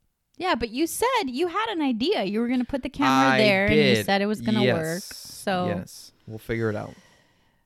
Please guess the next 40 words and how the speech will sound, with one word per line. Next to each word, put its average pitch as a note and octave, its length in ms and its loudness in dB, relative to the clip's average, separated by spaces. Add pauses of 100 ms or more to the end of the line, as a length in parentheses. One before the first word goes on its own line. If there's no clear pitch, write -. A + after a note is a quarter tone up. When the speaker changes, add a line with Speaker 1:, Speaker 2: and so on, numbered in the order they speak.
(360)
Speaker 1:
He F#3 160 -12
hates F#3+ 380 -8
being F#3 240 -8
put F#3 140 -10
on F3+ 160 -8
the F3 60 -10
spot. - 300 -14
Speaker 2:
I A#2 60 -2
hate B2 400 0
being A2+ 160 6
Speaker 1:
Nobody A2 220 6
Speaker 2:
put - 0 -
on G2 80 6
the G2+ 60 6
Speaker 1:
likes - 200 2
being G#3+ 120 0
Speaker 2:
spot. - 80 -4
Speaker 1:
put G3+ 100 -2
on F3 140 -4
the D#3+ 60 -8
spot. - 360 -6
But A#3+ 100 -4
you B3 100 0
know C#4+ 140 0
what, C#4 180 -4
babe? B3+ 380 -6
Speaker 2:
But B2 160 0
you, B2 300 2
you, A#2 180 0
Speaker 1:
Let's A3+ 180 -2
Speaker 2:
you A#2 100 0
Speaker 1:
be B2 40 0 (100)
real A#2+ 100 4
Speaker 2:
poked E3 120 -4
the - 60 0
Speaker 1:
here. - 80 -2
Speaker 2:
bear. G2 340 2 (260)
Speaker 1:
Let's G3 180 -4
be B3 160 -6
real. E3+ 440 -4